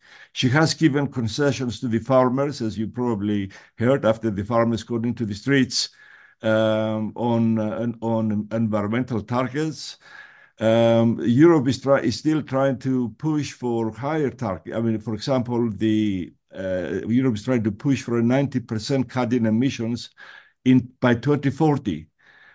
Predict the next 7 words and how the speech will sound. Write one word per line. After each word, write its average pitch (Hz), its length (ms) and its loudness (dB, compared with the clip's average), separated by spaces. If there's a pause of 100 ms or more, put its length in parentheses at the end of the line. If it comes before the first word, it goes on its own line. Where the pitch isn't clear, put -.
(140)
But 135 500 2
the 113 460 4
rise 139 720 2
of 117 140 -6
the 107 120 -2
right-wing 117 560 0
parties 110 720 -4